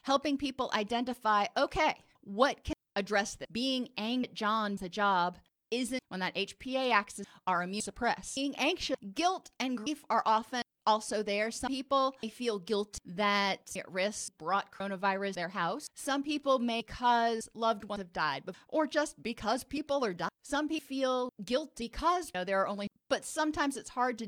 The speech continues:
guilt, and helping people recognize realistic gonna get to those thoughts and what they do about it.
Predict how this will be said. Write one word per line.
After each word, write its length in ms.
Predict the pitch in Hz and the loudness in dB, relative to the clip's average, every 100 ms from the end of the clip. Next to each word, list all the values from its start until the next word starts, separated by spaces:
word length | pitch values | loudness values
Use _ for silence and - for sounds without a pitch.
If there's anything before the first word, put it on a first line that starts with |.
| 170 | -10
guilt, 340 | 170 220 156 - | -2 -2 -2 -6
and 140 | 202 208 | -6 -2
helping 320 | 262 269 294 | -2 -2 -2
people 180 | 247 233 | 0 0
recognize 480 | 202 214 - - 185 | 0 -2 -4 -12 -8
realistic 480 | 233 262 214 240 | -2 -2 -2 -4
gonna 80 | 214 | -6
get 220 | 180 - | -2 -4
to 100 | - | -2
those 200 | 190 175 | -4 -4
thoughts 360 | - 190 - - | 0 -2 -2 -8
and 80 | 185 _ | -12 _
what 260 | 208 226 240 | -2 0 0
they 80 | |
do 160 | 214 214 | -2 -4
about 280 | 175 147 | 0 0
it. 120 | 120 | 0